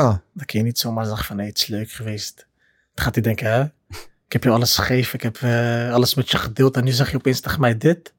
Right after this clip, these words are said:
Speaker 1: Mhm.
Speaker 2: Nee, dat, zo werkt het niet. Zo, zo, ik denk dat ze zo dan denken.
Speaker 1: Ja.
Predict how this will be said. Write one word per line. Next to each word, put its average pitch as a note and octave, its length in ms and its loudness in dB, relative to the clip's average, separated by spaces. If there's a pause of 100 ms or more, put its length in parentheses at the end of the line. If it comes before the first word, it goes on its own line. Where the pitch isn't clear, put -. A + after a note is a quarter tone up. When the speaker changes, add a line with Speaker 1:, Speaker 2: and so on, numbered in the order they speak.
Speaker 1:
Mhm. B2 440 8
Speaker 2:
Nee, G2 340 2
dat, A2 120 -4
zo A#2 160 2
werkt A2+ 260 0
het G2+ 160 -6
niet. - 360 -12
Zo, - 320 2
zo, C3 260 4
ik A2 200 0
denk B2 140 2
dat A#2 120 -2
ze - 100 2
zo B2+ 160 4
dan A2 180 0
denken. A#2 400 -2
Speaker 1:
Ja. B2+ 300 4